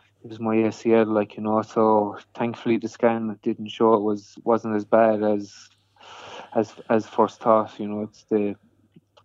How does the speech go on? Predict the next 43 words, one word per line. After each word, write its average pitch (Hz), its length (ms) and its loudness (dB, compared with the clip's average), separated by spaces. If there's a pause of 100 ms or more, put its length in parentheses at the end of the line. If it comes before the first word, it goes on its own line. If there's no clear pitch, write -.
(100)
it's - 100 -16
an, 110 120 -6
an, 104 440 -8
an 107 160 -8
M 104 160 -6
C 110 160 -2
L 107 140 0
injury, 104 380 -4
so 101 440 -6 (400)
look, 113 140 -2
we're 110 80 -2
touch - 340 -2
and 110 120 -6
go. 113 220 4
I'm, 107 180 -2
I'm 110 180 -4
rehabbing 110 640 -2
and 107 260 -8
I, 107 200 -2 (100)
I'm 113 140 -12
running 113 380 -6
away. 110 320 0
I 110 40 0
was 110 240 -6
running 110 280 -8
this - 240 -12
week, 107 200 -12 (140)
so 104 280 -6 (880)
look, 110 120 -8
who, 113 300 -4
who 117 160 -6
knows? 117 420 -2 (640)
Hopefully 113 460 0
it 104 60 0
will 110 160 -6
be, 113 340 2
be - 240 -4
fine 113 280 -8
in 107 100 -10
the 107 80 -8
next 110 260 -10
coming 113 240 -6
weeks. 113 340 -10